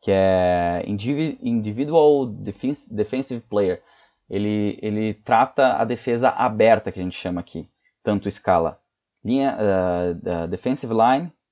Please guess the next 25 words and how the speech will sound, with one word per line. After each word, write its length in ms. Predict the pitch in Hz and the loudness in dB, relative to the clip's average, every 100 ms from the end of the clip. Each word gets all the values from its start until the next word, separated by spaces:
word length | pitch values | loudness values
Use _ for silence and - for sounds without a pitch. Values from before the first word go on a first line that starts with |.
| - | -18
ah, 220 | 82 82 | -16 -12
linha 420 | 90 90 87 82 - - | -8 -6 -6 -6 -8 -10
defensiva, 600 | 92 101 101 127 160 160 _ _ _ _ - | -6 -6 -4 -2 -2 -4 _ _ _ _ 2
linebacker 680 | 120 127 110 117 - 135 - _ _ _ _ - | 4 6 4 4 2 -2 -4 _ _ _ _ -12
e 200 | 107 107 | -4 0
defensive 460 | 107 104 117 - 107 | 0 0 -4 -4 -2
back. 340 | 98 82 - _ _ - | 0 0 -4 _ _ -6
Dentro 260 | 90 95 | -2 -2
dos 120 | 95 | -2
defensive 460 | 101 87 92 - 92 | -4 -4 -6 -8 -6
backs 320 | 90 90 - | -2 -4 -4
aí 140 | 87 82 | -6 -6
tem 200 | 87 85 | -8 -8
safety, 460 | - 101 - - | -4 -6 -6 -16
free 220 | - 82 | -14 -14
safety, 600 | - 101 98 _ - 82 _ _ | -8 -8 -8 _ -12 -12 _ _
cornerback, 580 | - 87 85 87 98 - | -4 -4 -2 -2 -4 -6
enfim. 300 | 98 80 - _ _ - _ _ _ - | -14 -14 -14 _ _ -20 _ _ _ -2
Ah, 840 | 107 107 104 101 101 98 98 95 | 2 4 4 2 4 4 4 4
existem 520 | 95 120 - 143 131 - | 0 -4 -2 0 0 -4
as 140 | 104 107 | -6 -4
pontuações 480 | 113 110 107 113 | -4 -2 -2 0
aí 160 | 107 110 | 0 0
separadas, 840 | - 117 131 113 101 117 123 - _ _ _ _ - | 0 2 4 6 4 4 -2 -12 _ _ _ _ -6
mas 1200 | 104 107 107 107 107 107 104 - - - - | 0 4 6 8 6 4 0 -8 -12 -14 -16